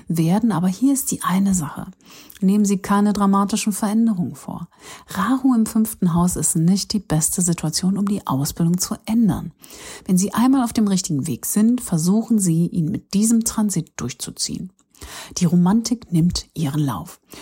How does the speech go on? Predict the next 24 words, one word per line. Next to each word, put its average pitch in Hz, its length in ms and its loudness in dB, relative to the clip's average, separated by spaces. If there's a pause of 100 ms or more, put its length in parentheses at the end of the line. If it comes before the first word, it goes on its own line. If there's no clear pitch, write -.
(140)
Um 185 140 2
diese 302 340 0
Zeit 247 400 0
werden 190 200 2
sich 185 160 0
Romanzen 196 500 0
dramatisch 190 720 0 (200)
von - 320 -6
allem 240 300 4
unterscheiden, 208 520 0
was 185 120 0
Sie 190 80 -2
bisher 233 400 0
erlebt 143 420 -2
haben. 147 160 -2
Und 165 80 0
sie 170 140 0
werden 247 320 2 (280)
Sie - 160 -6
einiges 240 560 2
an 190 140 0
emotionaler 170 840 0
Aufregung 156 520 -4
kosten. - 540 -8